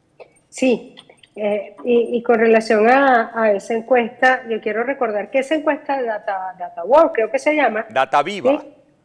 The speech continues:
Speaker 2: Ah, Data Boba.
Speaker 1: Data Viva.
Speaker 2: <laughs> Data Boba, dijiste. Ah, ok. Ah.
Speaker 1: <laughs> Mira, este, Data Viva,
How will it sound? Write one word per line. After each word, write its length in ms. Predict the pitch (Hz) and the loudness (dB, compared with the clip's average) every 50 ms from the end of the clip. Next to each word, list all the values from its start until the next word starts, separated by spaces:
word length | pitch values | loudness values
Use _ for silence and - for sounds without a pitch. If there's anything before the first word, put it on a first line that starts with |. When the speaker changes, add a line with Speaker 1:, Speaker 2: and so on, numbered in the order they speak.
| _ _ | _ _
Speaker 2:
Ah, 120 | - 131 151 | -2 2 2
Data 240 | 160 151 - 147 | 2 2 2 2
Boba. 120 | 147 - 247 233 | 4 4 4 4
Speaker 1:
Data 120 | 190 233 208 | 4 4 4
Viva. 420 | 202 302 311 285 226 - - - - _ _ | 4 2 0 0 -2 -6 -10 -16 -20 _ _
Speaker 2:
<laughs> 140 | _ _ _ | _ _ _
Data 360 | - 147 123 123 117 - 120 | -20 -8 -8 -8 -4 -4 -4
Boba, 300 | 113 131 180 170 120 107 98 | -4 -2 -4 -4 -4 -6 -8
dijiste. 460 | 98 104 - 139 120 - _ 98 90 | -8 -14 -16 -18 -18 -18 _ -14 -12
Ah, 140 | 92 104 90 | -10 -10 -10
ok. 160 | 80 87 85 82 - 226 240 233 - _ _ _ _ | -10 -12 -16 -16 -16 -16 -20 -20 -20 _ _ _ _
Ah. 360 | - 123 127 123 113 95 76 _ _ _ _ _ _ _ | -14 -10 -10 -10 -10 -12 -14 _ _ _ _ _ _ _
Speaker 1:
<laughs> 580 | - 381 415 440 453 440 403 381 320 - - _ | -4 -4 -2 -2 -4 -4 -4 -6 -6 -10 -16 _
Mira, 500 | - 330 403 381 415 339 285 262 240 247 | -2 0 2 2 2 2 0 -2 -2 -4
este, 680 | 285 269 302 294 302 - 269 254 240 233 233 220 214 202 | -4 -4 -4 -4 -4 -2 -2 -2 -2 -4 -6 -10 -12 -10
Data 340 | 220 226 220 220 - 214 202 | -8 -8 -8 -6 -6 -6 -4
Viva, 480 | 214 262 311 285 240 226 214 214 - | -2 -2 -2 0 -2 -2 -4 -4 -10